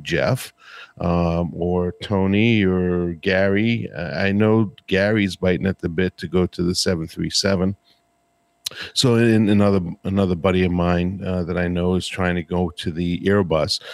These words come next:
So if there's enough guys that bid off the aircraft ahead of me, I'll stay on it longer and probably, uh, enjoy it till the end or closer to the end.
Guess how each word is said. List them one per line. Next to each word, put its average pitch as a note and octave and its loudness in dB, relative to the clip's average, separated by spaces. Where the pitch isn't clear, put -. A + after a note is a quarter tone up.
So A#2 2
if A#2 -2
there's B2+ 0
enough C#3+ 0
guys B2+ 0
that G#2+ -2
bid G#2+ 0
off F2+ 0
the G#2+ 0
aircraft F#2+ -2
ahead F#2+ 0
of G2 -2
me, G2+ 2
I'll F2+ -2
stay - -2
on F#2+ 2
it - -4
longer F2+ 0
and F#2+ 0
probably, F2+ 2
uh, F2+ 4
enjoy F#2+ 2
it F#2+ -2
till F#2 0
the E2+ -2
end F#2+ 2
or F2+ 0
closer - -2
to - -12
the E2+ -4
end. F2+ -2